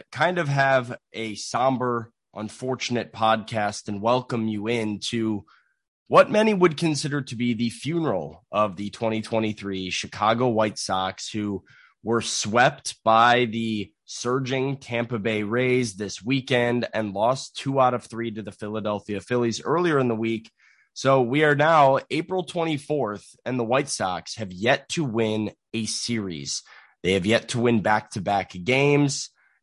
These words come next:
and they are seven and fifteen on the season as things are spiraling.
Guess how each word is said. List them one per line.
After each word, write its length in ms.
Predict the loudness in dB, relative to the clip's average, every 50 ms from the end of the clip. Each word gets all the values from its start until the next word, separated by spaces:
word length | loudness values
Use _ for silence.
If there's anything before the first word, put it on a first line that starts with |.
| _ -2
and 240 | 0 0 0 -2
they 220 | -2 -2 -2 0 0
are 140 | 0 -2 -4
seven 560 | -6 -8 0 2 2 2 2 2 0 0 0
and 220 | -2 -2 -2 -4
fifteen 1040 | -4 -6 -6 -6 -6 -6 -8 _ _ -14 -6 -4 0 0 0 0 0 -2 -4 -4 -6 -2
on 300 | 0 2 4 4 4 2
the 80 | 0
season 580 | -2 -4 -6 -4 -4 -4 -4 -4 -6 -6 -6 -4
as 260 | -4 -4 -4 -6 -4
things 320 | -2 0 2 2 2 0 0
are 120 | -2 -4
spiraling. 840 | -4 -6 -6 0 2 4 4 4 4 0 0 -2 -2 -4 -4 -6